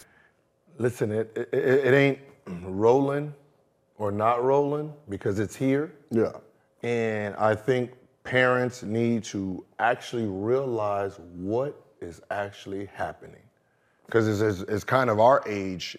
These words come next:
Speaker 1: and, um, we're, we're, we're thinking that it's, you know, if I go to this school, right, and I transfer, I gotta wait a year, boom. Now that players can, like, transfer and then be available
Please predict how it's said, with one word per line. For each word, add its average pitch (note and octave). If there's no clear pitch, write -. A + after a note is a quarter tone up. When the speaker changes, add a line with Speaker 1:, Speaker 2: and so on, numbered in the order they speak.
Speaker 1:
and, F2+
um, F2+
we're, B2+
we're, B2+
we're C#3+
thinking B2
that A#2
it's, A2+
you A2+
know, G#2+
if F#2
I A2
go A#2
to A#2+
this A#2
school, C3
right, G#2+
and G#2+
I G2+
transfer, A#2+
I G#2
gotta G#2
wait A2+
a -
year, A#2
boom. G#2+
Now C3+
that C3
players B2+
can, G2+
like, G2
transfer B2
and G#2
then G2+
be A2+
available C3